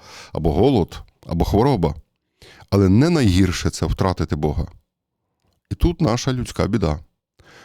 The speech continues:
В тому, що ми думаємо, що можна заспокоїти себе, якщо я поп'ю, якщо я буду ситий, якщо мені буде тепло,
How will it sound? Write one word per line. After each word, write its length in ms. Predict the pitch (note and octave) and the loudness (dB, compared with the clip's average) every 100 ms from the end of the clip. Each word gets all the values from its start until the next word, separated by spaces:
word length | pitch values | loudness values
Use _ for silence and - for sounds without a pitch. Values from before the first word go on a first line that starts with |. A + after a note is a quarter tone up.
| - | -10
В 80 | - | 0
тому, 240 | A#2 C3+ | 2 2
що 160 | - G#2+ | 0 0
ми 120 | G2 | 2
думаємо, 500 | G2 A2 G#2 G2 F#2+ | 2 2 2 2 0
що 420 | - F#2 E2+ D#2+ | 0 0 2 0
можна 580 | F2+ D3 D3 F#2 D#2 C#2 - _ - - - _ _ - | 2 2 2 2 0 -2 -8 _ -20 -20 -20 _ _ -6
заспокоїти 760 | G2 - - - A#2+ F2+ D#2 | -4 0 0 2 2 2 0
себе, 400 | D#2+ F2 D#2 D#2 | -4 -2 0 0
якщо 300 | D2 - - | -2 -2 -2
я 380 | E2 D#2 D2 D2 D2+ G#2 G2 - | 0 0 -2 -4 -8 -16 -18 -6
поп'ю, 580 | - - C#3+ E3+ E3+ D3 | -4 0 2 2 2 0
якщо 320 | G2+ - E2+ | -2 -2 -2
я 80 | D#2+ | 0
буду 260 | F2+ F2+ | 0 0
ситий, 420 | - D3 D3 A#2 | 0 -2 -2 -2
якщо 260 | G2 - - | -2 -2 -4
мені 160 | F#2+ E2+ | -2 -2
буде 240 | E2 E2 | -2 -2
тепло, 440 | - B2 - - | 0 -2 -2 -4